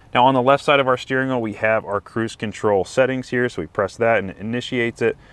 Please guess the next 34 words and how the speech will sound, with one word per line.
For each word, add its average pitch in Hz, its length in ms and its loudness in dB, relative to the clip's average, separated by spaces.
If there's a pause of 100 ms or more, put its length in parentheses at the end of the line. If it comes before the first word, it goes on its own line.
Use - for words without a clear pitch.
(180)
We 101 60 -8
can 90 120 -10
set 123 260 2
it, 120 180 4 (340)
lower 110 200 4
our 107 100 4
speed, 110 400 -6 (180)
increase 117 400 -4
our 113 100 0
speed 113 320 -4
down 92 240 -6
below. 110 360 2 (380)
We 101 120 -4
have 101 240 4
our 92 380 0 (200)
volume 95 380 0
down, 143 320 6
volume 98 340 -4
up, 123 320 2
as 101 160 0
well 104 240 2
as 101 140 -2
our 95 180 -6
mute 117 320 -2
button, 120 320 0 (320)
and 98 100 -6
then 98 140 -4
a 92 120 -6
cancel 98 380 -6
button 87 300 -4
for 85 240 -8
your 82 100 -8
cruise - 260 -2
control. - 360 -12